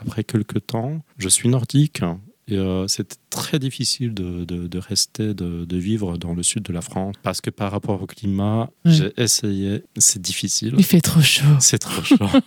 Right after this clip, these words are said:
Speaker 2: <laughs>
Speaker 1: C'est chaud. C'est chaud. Et en hiver, c'est humide, donc c'est froid.
Speaker 2: Et ça, c'est vraiment une des raisons pour lesquelles, euh, tu as
Speaker 1: Oui.
Speaker 2: déménagé en Bretagne,
Speaker 1: Oui,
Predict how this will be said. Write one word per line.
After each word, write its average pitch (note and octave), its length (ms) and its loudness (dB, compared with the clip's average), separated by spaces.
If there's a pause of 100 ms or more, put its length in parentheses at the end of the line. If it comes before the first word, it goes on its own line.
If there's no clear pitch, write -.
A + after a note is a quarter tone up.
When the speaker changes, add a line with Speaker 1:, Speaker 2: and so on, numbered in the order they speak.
(120)
Speaker 2:
<laughs> G3 360 2
Speaker 1:
C'est - 220 0
chaud. G#2+ 340 0 (500)
C'est - 240 6
chaud. A2 400 2
Et G2+ 160 0
en F#2+ 200 2
hiver, G#2 340 0
c'est - 180 2
humide, G#2 540 2
donc F#2 220 -4
c'est - 160 -4
froid. F#2+ 380 -6 (260)
Speaker 2:
Et A3 60 6
ça, - 200 4
c'est C#4 100 -6
vraiment B3 260 4
une B3 160 8
des A#3+ 80 6
raisons A3+ 260 6
pour A#3+ 120 0
lesquelles, A3 320 4
euh, G3 340 8
tu - 140 2
as G#3+ 40 6
Speaker 1:
Oui. G3 60 6
Speaker 2:
déménagé G3+ 460 6
en G#3+ 80 8
Bretagne, G3+ 420 4
Speaker 1:
Oui, - 80 6